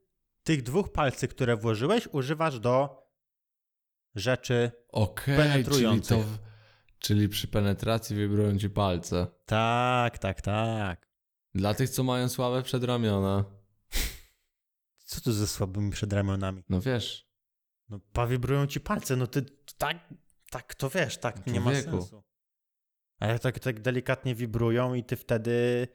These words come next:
Speaker 1: jesteś w stanie być lepszy. Lepszy od siebie
Speaker 2: No nie
Speaker 1: z
Speaker 2: jesteś
Speaker 1: wczoraj.
Speaker 2: lepszy, jeżeli musisz używać ketla na palce.
Speaker 1: No, ale no jak? No to jest pomoc. Wiesz, a jak, e, pijesz kawę, żeby, e,
Speaker 2: Po-,
Speaker 1: odpocząć, żeby
Speaker 2: poczekaj,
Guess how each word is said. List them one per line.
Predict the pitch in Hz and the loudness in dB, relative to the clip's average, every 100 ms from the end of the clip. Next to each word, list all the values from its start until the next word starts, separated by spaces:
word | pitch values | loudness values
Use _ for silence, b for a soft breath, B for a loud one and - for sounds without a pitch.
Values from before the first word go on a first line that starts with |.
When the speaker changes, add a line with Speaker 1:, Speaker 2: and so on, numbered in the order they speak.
| b - | b -2
Speaker 1:
jesteś | 131 - 120 | -2 -2 -4
w | |
stanie | - 127 120 127 131 123 | -2 -2 0 0 -2 -4
być | 127 127 131 - - 185 | -6 -2 0 -2 -4 -2
lepszy. | 254 - - 98 - _ _ _ _ _ _ _ | -2 0 0 -2 -4 _ _ _ _ _ _ _
Lepszy | 131 175 - 196 | -4 -4 0 0
od | 185 | 2
siebie | - 110 | 2 4
Speaker 2:
No | 151 | 4
nie | |
Speaker 1:
z | 180 | 2
Speaker 2:
jesteś | 175 196 | 2 2
Speaker 1:
wczoraj. | 117 110 | 4 2
Speaker 2:
lepszy, | 101 117 | 2 0
jeżeli | 104 104 104 | 2 2 2
musisz | 110 107 | 2 2
używać | 110 107 104 104 - | 0 0 0 -2 -6
ketla | - 113 - 90 | -6 -4 -2 -4
na | 87 | -4
palce. | 92 87 87 - 98 _ _ _ _ _ _ _ _ _ | -4 -4 -4 -10 -20 _ _ _ _ _ _ _ _ _
Speaker 1:
No, | 104 117 - 113 | -4 -2 -2 -2
ale | 113 127 | 0 0
no | 127 131 | 0 0
jak? | 147 104 - | 0 -2 -4
No | 113 | -6
to | - 123 | -2 0
jest | 127 - - | 0 -4 -4
pomoc. | 254 175 101 - - _ _ _ _ _ _ _ | -2 2 2 0 -10 _ _ _ _ _ _ _
Wiesz, | 117 120 139 | -2 0 2
a | |
jak, | 135 135 - 139 | 2 2 0 0
e, | 131 127 | 2 2
pijesz | - 131 135 - | 0 0 0 0
kawę, | - 123 113 | -2 0 0
żeby, | 107 110 107 110 110 104 b b b | 0 0 2 2 2 0 b b b
e, | - - | 0 2
Speaker 2:
Po-, | 90 | 2
Speaker 1:
odpocząć, | - - 110 - 143 143 | 0 0 0 0 -2 -2
żeby | 107 107 110 | -2 0 2
Speaker 2:
poczekaj, | 110 | 2